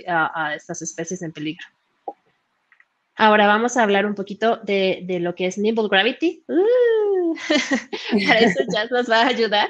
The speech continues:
y nos va a compartir un poquito de, de la empresa en la que gracias a es-, a esta empresa nos ha acercado a permitirnos trabajar con proyectos así de maravillosos.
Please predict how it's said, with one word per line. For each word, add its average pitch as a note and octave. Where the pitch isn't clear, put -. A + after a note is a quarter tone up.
y A#3+
nos G#3
va F#3
a G#3+
compartir G#3+
un A#3
poquito G#3
de, G#3+
de F#3
la F#3
empresa F#3+
en A3
la F#3+
que F3+
gracias G3+
a F3+
es-, G3
a F3+
esta F#3
empresa F#3+
nos G#3
ha -
acercado F#3+
a G3
permitirnos G#3
trabajar G3
con G#3+
proyectos G3
así G3
de F#3+
maravillosos. E3+